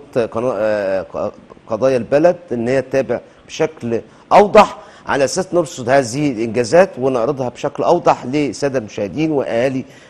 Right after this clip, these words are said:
و-، ومواطنين محافظه القليوبيه.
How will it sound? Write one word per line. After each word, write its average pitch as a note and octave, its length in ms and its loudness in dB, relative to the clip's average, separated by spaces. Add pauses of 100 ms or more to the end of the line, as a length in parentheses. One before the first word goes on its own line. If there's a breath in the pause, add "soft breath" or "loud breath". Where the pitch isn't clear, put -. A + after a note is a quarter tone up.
(100)
و-، A2+ 300 2 (140)
ومواطنين A#2 1160 -2
محافظه A2 600 -2
القليوبيه. C#3+ 580 2